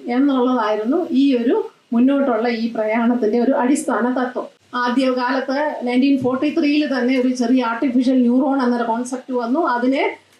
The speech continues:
പെർസെപ്ട്രോൺ എന്ന് പറഞ്ഞ് കൂടുതലും കുറച്ചുകൂടെ പ്രായോഗികതയിലേക്ക് വന്നു. അത് കഴിഞ്ഞ് അതിനെ എങ്ങനെ ട്രെയിൻ ചെയ്യാം, ആ രീതിയിലുള്ള കാര്യങ്ങൾ, അതായത് ബാക്ക് പ്രൊപ്പഗേഷൻ അൽഗോരിതം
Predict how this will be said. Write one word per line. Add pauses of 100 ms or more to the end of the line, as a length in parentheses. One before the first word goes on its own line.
(140)
പെർസെപ്ട്രോൺ
എന്ന്
പറഞ്ഞ്
കൂടുതലും
കുറച്ചുകൂടെ
പ്രായോഗികതയിലേക്ക്
വന്നു. (360)
അത്
കഴിഞ്ഞ്
അതിനെ
എങ്ങനെ
ട്രെയിൻ
ചെയ്യാം, (200)
ആ
രീതിയിലുള്ള
കാര്യങ്ങൾ,
അതായത്
ബാക്ക്
പ്രൊപ്പഗേഷൻ
അൽഗോരിതം